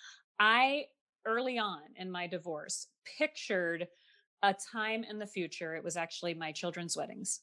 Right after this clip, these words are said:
I pictured my children's weddings, and I pictured myself being at those. And I got very, very specific on how I wanted to look and feel in relationship to their dad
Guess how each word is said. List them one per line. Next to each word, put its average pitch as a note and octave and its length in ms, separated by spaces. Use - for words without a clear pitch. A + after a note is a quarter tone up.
I - 40
pictured C#4 340
my A3 100
children's F3 400
weddings, - 380
and G3 100
I F#3 80
pictured A#3 420
myself F#3 440
being E3 320
at D3 160
those. - 460
And G#3 160
I G#3 120
got G3 320
very, B3 500
very G3+ 340
specific F3 840
on D#3+ 160
how G3 580
I F#3 200
wanted E3+ 480
to E3 160
look F#3 400
and F#3+ 180
feel F#3 560
in G3+ 160
relationship G3 920
to - 120
their F3 200
dad D#3+ 440